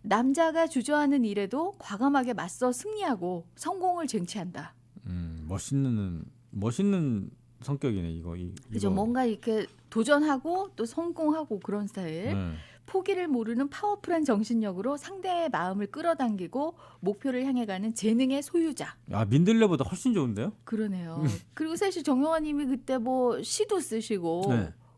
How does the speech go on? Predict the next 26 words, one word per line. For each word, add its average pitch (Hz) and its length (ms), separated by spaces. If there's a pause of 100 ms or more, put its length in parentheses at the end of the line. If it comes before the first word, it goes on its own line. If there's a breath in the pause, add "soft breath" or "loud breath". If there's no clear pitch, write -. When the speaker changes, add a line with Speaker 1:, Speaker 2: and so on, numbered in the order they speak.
Speaker 1:
그죠? 165 320 (180)
Speaker 2:
그쵸, 113 300
그쵸. 92 120
Speaker 1:
재능이 220 360
있으셨어요. 175 800
Speaker 2:
맞아요. 90 180 (460 loud breath)
Speaker 1:
비즈니스 381 680
센스도 381 540
뛰어나고, 233 760
혹시 254 180
사업하시나요? 269 720 (260 loud breath)
기회를 370 460
잡는 330 420
상승 392 760 (120)
지향적인 262 640
면도 190 240
갖고 196 320
있어서 185 580 (380 loud breath)
결혼 240 360
후에도 302 380
든든한 233 560
내조가 226 400
가능한 180 380
스타일이라고 170 480
합니다. 110 180
Speaker 2:
야, 120 1080